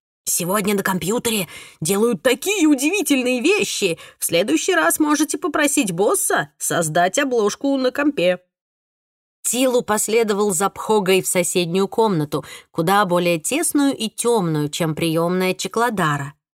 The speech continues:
В углу он различил две фигуры. Парнишка, с виду ровесник Пхоги, сидел за компьютером. Экран мерцал,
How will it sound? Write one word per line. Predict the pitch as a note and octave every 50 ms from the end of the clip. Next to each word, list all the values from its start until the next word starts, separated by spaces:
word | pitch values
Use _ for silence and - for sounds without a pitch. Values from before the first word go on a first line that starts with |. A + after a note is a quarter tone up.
| _ - - _ _
В | - D#3+ G3+
углу | G3+ E3 - G3 G#3 B3 C#4+ E4 - _ _ _
он | _ D#3+ D#3+ E3
различил | D#3+ E3+ D#3 D#3 E3 E3 D#3 - - G3+ A3 A#3
две | F3+ E3 D3+ D#3 D#3+ E3
фигуры. | - - F#3 E3+ D#3+ F3 F3+ F3+ D#3 D3 C#3+ D3+ - _ _ _ _ _ _ _
Парнишка, | - F3+ G3+ A#3 C#4+ F4 G4 F#4+ - - - F#3+
с | E3 - -
виду | C#4+ D#4+ E4 C4 D4+ D#4
ровесник | D#4+ E4 D#4 D4+ A#3+ G3 - F#3+ F3 D#3 -
Пхоги, | - - - - - F#4 D#4 A3+ G#3 F#3 D3+ - - - - _
сидел | - - G3+ F#3 D#3+ G3 G3 G3
за | F3 F#3+
компьютером. | F#3+ - A3 A3+ A#3 A#3 C4 C4+ - - E3 D3 C#3+ C3+ D3 - _ _ _ _ _ _ _ _ _ _ -
Экран | A3+ A3+ A3+ - C4+ C4 C4 C4 C4 C4
мерцал, | C#4 C#4 - - - - D4+ C4+ G#3+ E3 D#3 D#3+